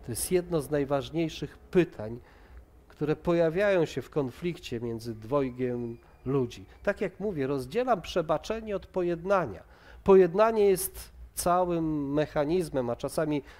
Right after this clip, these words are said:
całym elementem głębokim, terapeutycznym, a kiedy potrzeba mediacji, spotkań, ofiara, winowajca. Zostawiam dzisiaj ten temat, nie zdążę o nim porozmawiać, ale po pierwsze, powinniśmy się przygotować do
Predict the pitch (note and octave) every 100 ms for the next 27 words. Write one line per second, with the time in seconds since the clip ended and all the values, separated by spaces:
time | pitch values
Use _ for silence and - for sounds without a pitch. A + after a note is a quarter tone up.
0 | - - E3 E3 F#3 E3+ E3 G3 G#3+ -
1 | D3+ C3 D3 C#3+ E3 F#3 - D#3 E3 D3
2 | C#3 D3+ C3 - F3 - E3+ D#3 C#3+ -
3 | - - - - C3+ C3+ B2+ D3 C3 -
4 | D#3+ - G3 F3 C#3 A#2 B2 D3 E3 F3
5 | D#3+ - A#2 - F#3 F3 - C#3 B2 C#3
6 | C3 G3+ F#3 D#3+ B2 C3 C3 D3+ F3 D#3
7 | - D3+ C#3 - - - - - - -
8 | - D3 D#3+ G3+ E3 D3+ C#3+ E3 D3 C3
9 | C3+ C3 F3 C3 - C#3 C3 E3 D3+ D3
10 | C#3+ C3 C#3+ B2+ A#2+ C#3 A2+ F#2 - F3
11 | F#3 G#3 A#3 G#3 - - F2 - - _
12 | _ - - _ - - B2+ E3 D3+ -
13 | C3+ C#3 B2 - - - - - C#3+ B2+
14 | - C#3 B2 E2+ D#2+ G2+ G2+ F#2+